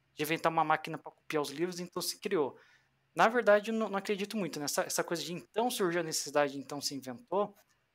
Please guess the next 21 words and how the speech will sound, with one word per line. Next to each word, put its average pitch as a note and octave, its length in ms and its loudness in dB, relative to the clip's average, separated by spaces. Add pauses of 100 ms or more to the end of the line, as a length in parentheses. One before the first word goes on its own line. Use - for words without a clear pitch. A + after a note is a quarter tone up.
(300)
n-, F3 120 -12 (140)
não G3+ 100 -4
é G#3+ 80 4
bem F#3+ 220 0
assim, C#3+ 460 -6 (120)
porque C3+ 560 -6
se B2+ 200 -8
s-, - 720 -10
a D3 80 -14
necessidade G#3 840 -2
às F3 180 0
vezes G3 180 -2
tava G3+ 200 0
sempre G#3 320 -4
lá, G3+ 160 4
mas D3+ 180 -4
só F#3 120 -4
naquele G#3+ 320 -6
momento F#3 340 -6
foi F3+ 140 -8
possível. C#3 500 -4